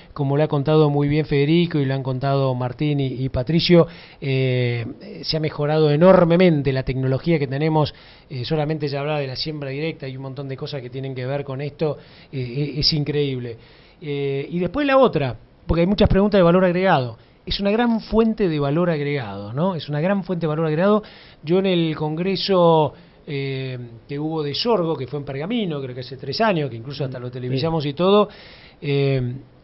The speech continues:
Speaker 1: tal vez, yo le diría, uno de los capítulos que tal vez tenga, haya tenido más público, me acuerdo que eran seis, siete de la tarde del segundo día, Martín creo que se debe estar acordando,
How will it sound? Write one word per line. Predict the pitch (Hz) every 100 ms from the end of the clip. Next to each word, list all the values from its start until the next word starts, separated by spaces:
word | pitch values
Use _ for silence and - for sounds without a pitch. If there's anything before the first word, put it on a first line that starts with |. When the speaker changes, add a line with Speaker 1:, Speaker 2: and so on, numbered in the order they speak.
| _ _ -
Speaker 1:
tal | - 202 226
vez, | 269 - - - - - _ 151
yo | 208
le | 208
diría, | 196 214
uno | 190 208
de | 185
los | 175
capítulos | 180 220 226 226 190
que | - 160 156 156 156 151 151 151 147 147 - - _ _
tal | 233
vez | 233 247
tenga, | 233 214 190
haya | 190
tenido | 180 190 180
más | 175
público, | 262 233 175 165 170
me | 175
acuerdo | 135 165 160
que | 156
eran | 147
seis, | 139 170 165
siete | 170 147
de |
la | 139 139
tarde | 208 151 135
del | 131
segundo | 139 143 160 156
día, | 185 160 147
Martín | 147 170 226
creo | 202 175
que | 156 151 - -
se | 185
debe |
estar | 175 180
acordando, | 156 151 180 190 185